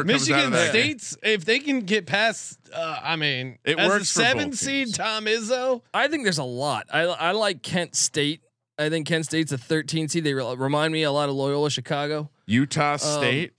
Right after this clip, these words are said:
Speaker 2: uh, they'll play
Speaker 1: yeah.
Speaker 2: their first games in Sacramento.
Speaker 1: I
Speaker 3: I
Speaker 1: do
Speaker 3: do
Speaker 1: think you want something out of the East and the South regions.
Speaker 2: Oh,
Speaker 1: I think
Speaker 2: yeah,
Speaker 1: those
Speaker 2: interesting.
Speaker 1: two
Speaker 2: Because
Speaker 1: are
Speaker 2: Ba-
Speaker 1: the easiest regions.
Speaker 2: 'cause Bama could lose to anyone or beat anyone by forty.
Speaker 1: Uh, but they could also lose to West Virginia in the second round.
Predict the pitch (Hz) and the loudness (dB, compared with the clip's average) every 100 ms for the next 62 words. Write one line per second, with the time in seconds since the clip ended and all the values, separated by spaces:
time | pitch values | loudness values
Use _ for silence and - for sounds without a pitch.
0 | - 113 107 113 120 127 131 139 139 117 | -4 -2 0 0 2 2 2 4 2 0
1 | 98 131 120 - 113 127 120 101 113 - | -2 -2 0 0 0 0 0 -2 -4 0
2 | 117 117 123 92 92 104 135 185 254 302 | 0 -2 -4 -6 -4 -2 2 2 4 0
3 | 330 285 220 226 233 240 214 214 202 190 | 0 -4 -2 0 0 0 0 2 2 2
4 | 170 170 185 202 202 - 175 165 131 - | 0 -4 -6 -4 -4 -4 -4 -2 0 0
5 | 151 143 135 120 101 82 101 107 120 180 | 0 -2 -6 -8 -10 -6 0 2 4 2
6 | 175 190 214 - 226 202 170 151 135 170 | 2 2 0 0 2 2 2 2 2 2
7 | 160 160 185 196 170 170 147 156 147 135 | 2 0 -2 0 2 0 2 0 0 -2
8 | 131 - 123 117 113 113 110 107 98 98 | -2 -4 -2 2 2 0 -2 -2 -2 -2
9 | 98 98 90 98 98 98 101 95 87 _ | -2 -4 -4 -2 -2 -4 -6 -10 -12 _
10 | _ 107 95 92 95 95 92 90 - 90 | _ -2 0 0 -2 -2 -2 -4 -6 -8
11 | 95 101 - _ _ _ - _ _ 147 | -6 -8 -12 _ _ _ -20 _ _ -2
12 | 151 160 180 175 160 147 151 151 143 135 | 0 0 2 0 0 -2 -2 -2 0 -2
13 | 127 127 135 131 120 123 117 101 80 57 | -2 -2 -2 -2 -4 -6 -6 -8 -10 -12